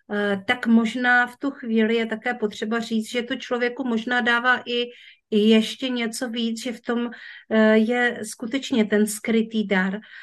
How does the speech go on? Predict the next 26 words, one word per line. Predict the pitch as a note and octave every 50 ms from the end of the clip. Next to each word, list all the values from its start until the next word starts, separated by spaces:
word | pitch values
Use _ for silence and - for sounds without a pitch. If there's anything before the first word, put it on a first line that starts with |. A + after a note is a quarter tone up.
| - - - -
Eh, | G#3 G#3 G#3 G#3 G3+ G3+ G#3
co | G#3 - C4+
v | -
tom | - G#4 G4 F4
vnímáš | C4+ A#3 A3 G#3+ G#3+ G#3 G3+ G3+ G3+ G3+ G3 -
teď? | - - A3+ G#3+ G3+ G3 G3 F#3+
Eh, | F3+ G3 G3+ G3+ G3+ G3 G3
jak | G#3 A#3 C4 B3+ - -
vlastně | C#4 C4+ - - A#3 G#3+
se | A3 - A3
díváš, | G#3+ - - - F#3+ G3 G3 F#3 F#3 F#3 F#3+ - - - - - - - -
eh, | G3+ G3 F#3+ F#3+ G3 G3
na | G3 G3+ G3 F#3+ F#3+ G3
tady | F#3+ G#3+ G#3 G#3 G3+
tyhle | G3 G#3 G3 F#3+ G#3 G#3 G3+
spirituální | G3+ - - - - G#3 G3+ G3+ G3+ G3 G3 G#3 G3+ G3 F#3+ G3 G3 G3 G3+ G3+ G3+ G3 G3 G3 F#3+ - _ _ _ _
schopnosti? | - - - B3 A3+ A3 A3 A#3 A3 G#3+ G#3 G#3+ - - _ G#3 G3 F#3+ F#3+ G3 - -
Ty | G#3
vlastně | F#3+ G3+ G3+ G3 F#3+ - - G#3 G3 G3 G3 G3 G3
dokážeš | G3 G#3+ G#3 - A3 G3+ G3+ G3 G#3+ G#3+ -
i | - - G#3+ G3 G3
jiným | A3 G#3+ G#3 G#3 G#3 G3+ G3+ G3+ G#3 G3+ - _ _ _ _ _ _
lidem | G#3 G#3+ G#3+ G#3 G3 G#3+ G#3 G#3 G#3
poradit, | G#3 G#3 G#3 G#3+ A3+ A3 G#3+ G3 F#3+ G3 G3 F#3+
dokážeš | G3 G3+ G3 - G#3 G3+ G3 - G3 - -
je | G#3+ G3+ G3